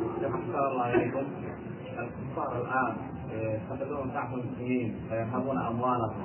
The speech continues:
ويسرقون ثرواتهم ويدسون فيهم الدي-، الديانة الفاسدة والعقائد الباطلة، فهل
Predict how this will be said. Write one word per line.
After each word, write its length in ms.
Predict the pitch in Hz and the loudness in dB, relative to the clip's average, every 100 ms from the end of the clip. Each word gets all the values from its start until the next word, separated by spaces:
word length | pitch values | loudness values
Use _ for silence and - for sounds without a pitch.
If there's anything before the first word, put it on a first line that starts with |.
| 101 | -4
ويسرقون 560 | 101 101 - - 131 120 127 | -4 -4 -4 -2 -2 0 0
ثرواتهم 440 | 127 135 120 - - - - - - 110 | 4 6 4 0 -4 -6 -6 -6 -4 0
ويدسون 560 | 120 127 139 143 131 | 2 2 2 0 0
فيهم 260 | 147 139 123 | 0 0 0
الدي-، 340 | 113 131 127 123 | -2 -2 -2 -2
الديانة 340 | 117 127 131 | 0 2 2
الفاسدة 600 | 120 117 127 - 113 98 95 - - - - | 2 4 4 4 -2 -4 -4 -6 -6 -6 -4
والعقائد 500 | 113 117 135 123 117 | 0 2 4 4 4
الباطلة، 540 | 117 110 120 113 113 - - - 123 | 2 2 2 2 0 -2 -4 -4 0
فهل 220 | 123 | 2